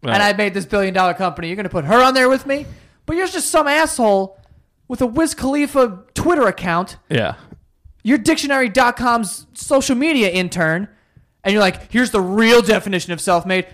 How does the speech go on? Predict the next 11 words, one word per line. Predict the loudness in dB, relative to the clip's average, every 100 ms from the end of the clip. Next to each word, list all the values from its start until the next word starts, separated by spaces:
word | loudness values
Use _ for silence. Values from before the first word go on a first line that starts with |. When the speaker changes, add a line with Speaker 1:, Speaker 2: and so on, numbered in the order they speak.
| -6
Speaker 1:
Dude, | -4 -2
fuck | 0 0 0
your | -6
books. | -2 -2 -2 -6 -12 -14
Speaker 2:
Yeah. | -14 -14 -18 _
Speaker 1:
Okay? | -10 -2 0 0 -2 -14 _ -20 _ -20 -20 _ _ _ _ _ -8
And | -8
fuck | -4 -2 -2
your | -6
Twitter | -4 -2 -2
account. | -4 -6 -8